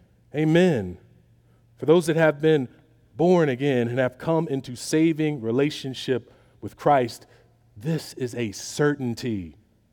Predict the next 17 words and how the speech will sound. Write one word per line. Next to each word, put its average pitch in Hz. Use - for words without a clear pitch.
This 147
is 131
a 104
certainty. 131
What 113
Christ 147
has 123
done 143
on 123
our 139
behalf, 117
we 160
know 147
this 135
to 139
be 117
true. 98